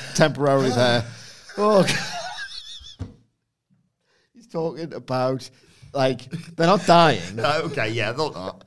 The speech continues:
Speaker 1: 'Cause they'll, they'll look like in great health. They're, they're dancing.
Speaker 2: Yeah.
Speaker 1: They're, they're in good spirits. So, I, I, you know, they could be dying. I don't think that's the case.
Speaker 2: Right.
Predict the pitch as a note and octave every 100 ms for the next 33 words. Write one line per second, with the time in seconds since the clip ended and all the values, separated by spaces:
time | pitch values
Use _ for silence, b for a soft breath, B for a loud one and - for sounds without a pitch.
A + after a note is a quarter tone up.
0 | _ - B2 D3+ D3+ C#3+ C#3+ C#3+ D#3 F3
1 | E3 C#3+ C3 D3 C#3+ D#3 C3 B2+ B2+ C#3+
2 | D3+ D#3+ D3 E3 E3+ C3+ A3 - C#3+ C#3+
3 | C#3+ D3+ - D#3+ D3 C#3+ C#3+ B B -
4 | - D3+ C#3 C3 C3 C3 B2 C#2 G#2+ D#3
5 | D3 C3 C3+ _ - D#3 A#2 C#3+ B2 -
6 | _ _ - A2 - A3 D#4 F3+ A2+ A2
7 | B2 E3 b b _ - D3+ F3 F3 D3
8 | E3+ E3 D#3+ D#3 D3+ - E3 D3 A#2 A2
9 | A#2 A#2+ F#2 G#2+